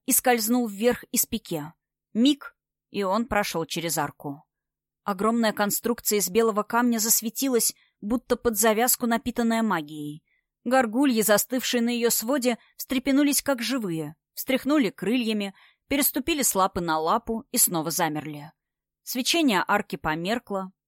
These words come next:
точно впиталось в камень. А дракон, пролетев сквозь нее, и сам засветился. Затаив дыхание, Юна смотрела, как в мгновение ока свечение окутало мощное тело, укрыло его как кокон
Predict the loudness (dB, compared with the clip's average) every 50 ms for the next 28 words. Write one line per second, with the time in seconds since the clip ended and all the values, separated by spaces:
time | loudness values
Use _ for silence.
0 | _ _ _ 0 0 0 2 0 0 0 0 -2 _ -6 -2 _ 0 0 0 0
1 | -2 -4 -4 -4 -4 -4 -2 -2 -6 -8 -10 -14 -20 _ _ _ _ _ _ _
2 | _ _ _ _ _ _ 0 2 4 4 2 2 _ 2 2 2 2 2 2 0
3 | 0 0 0 0 0 0 0 -2 -6 -2 -2 -2 0 0 -2 -2 0 2 2 2
4 | 0 -2 -8 _ _ 0 0 2 2 2 2 2 0 0 -2 -4 -4 -6 -8 -6
5 | -8 -6 -4 -6 -6 -6 -6 -12 -14 _ _ _ _ _ _ _ _ _ _ _
6 | _ _ _ _ _ _ -2 -2 0 2 2 2 2 2 0 -2 -2 0 2 2
7 | 4 4 4 4 2 0 -2 -4 _ _ _ _ _ _ 2 4 4 4 4 2
8 | 2 2 2 0 2 0 0 2 4 2 2 0 _ -2 -2 -2 -4 -6 -4 -4
9 | -2 0 2 2 2 4 4 4 4 4 4 4 2 _ 2 0 2 0 0 0
10 | 0 -2 -2 -2 0 2 4 4 4 4 2 0 _ -4 -2 0 0 0 2 2
11 | 0 0 0 0 0 -2 -2 -2 -2 -2 -2 -2 -2 -4 -6 -10 -12 _ _ _
12 | _ _ _ _ _ -8 -8 -4 -2 0 2 2 2 2 0 2 0 0 0 _
13 | -2 -2 -2 _ _ 2 2 2 2 _ -4 -6 -6 -6